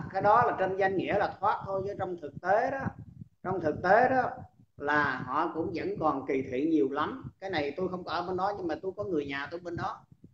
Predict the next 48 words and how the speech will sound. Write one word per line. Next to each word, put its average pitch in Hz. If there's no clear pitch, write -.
Và 143
tôi 196
cũng 175
hỏi 170
rất 202
nhiều 170
người 160
thì 156
cái -
kỳ 160
thị 160
không 185
phải 185
chỉ 208
riêng 196
Việt 156
Nam 180
mình 160
đâu. 175
Mà 147
cái 208
này 170
nói 202
thật 170
ra 196
cái 220
kỳ 160
thị 151
này 160
đó 214
nó 220
cũng 185
khó 202
lắm. 262
Việt 165
Nam 208
mình 175
đó, 220
gặp 170
cái 226
dân 214
Campuchia 214
đó 226
thì 151
mình 165
kêu 202
nó 220
mọi. 147